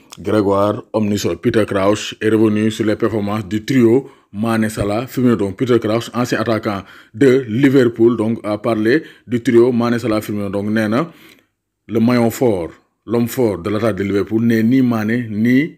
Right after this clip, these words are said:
Salah, c'est Roberto Firmino. Non, même s'il n'est pas souvent plébiscité,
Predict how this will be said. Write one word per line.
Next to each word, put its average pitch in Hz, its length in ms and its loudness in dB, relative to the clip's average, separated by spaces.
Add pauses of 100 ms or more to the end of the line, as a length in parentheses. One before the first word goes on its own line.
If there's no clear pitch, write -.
Salah, 98 460 -8
c'est - 380 -6 (280)
Roberto 110 840 0
Firmino. 147 680 2
Non, 104 160 -4
même 127 240 0
s'il 123 180 -2
n'est 117 80 0
pas 113 180 -2
souvent 110 320 -2
plébiscité, 110 680 0